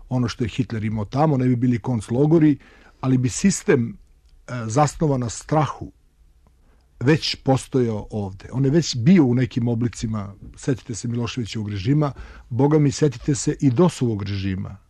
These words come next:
koliko je novinara bilo u strahu od toga, koliko je velikih novinarki na televiziji mucalo praveći intervjue sa bebom ili čedom, e, e, i sa Vesićem i sa još nekim pigmejima, e, iz,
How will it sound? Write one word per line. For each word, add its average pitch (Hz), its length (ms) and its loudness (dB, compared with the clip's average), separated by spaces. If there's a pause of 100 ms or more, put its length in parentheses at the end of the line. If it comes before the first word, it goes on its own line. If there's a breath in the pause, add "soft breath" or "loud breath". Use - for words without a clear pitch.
(140)
koliko 143 320 4
je 135 60 6
novinara 135 400 2
bilo 131 220 0
u 127 60 0
strahu - 580 -8 (120)
od - 200 -8
toga, 135 280 0
koliko 135 420 4
je 131 160 2 (400 loud breath)
velikih 143 540 2
novinarki 131 580 4
na 120 120 -2
televiziji 120 600 2
mucalo 101 580 0 (880)
praveći 123 440 2
intervjue 113 540 2
sa - 180 -2
bebom 107 500 4
ili 104 140 0
čedom, 104 540 -2 (560 soft breath)
e, - 60 -18
e, 98 680 -12 (180)
i 92 400 -12
sa 127 160 -2
Vesićem 113 600 0
i - 20 -6
sa 107 140 -4
još 110 200 -2
nekim 107 340 0
pigmejima, 110 600 -2 (600 soft breath)
e, 113 40 -12 (200)
iz, 107 200 -8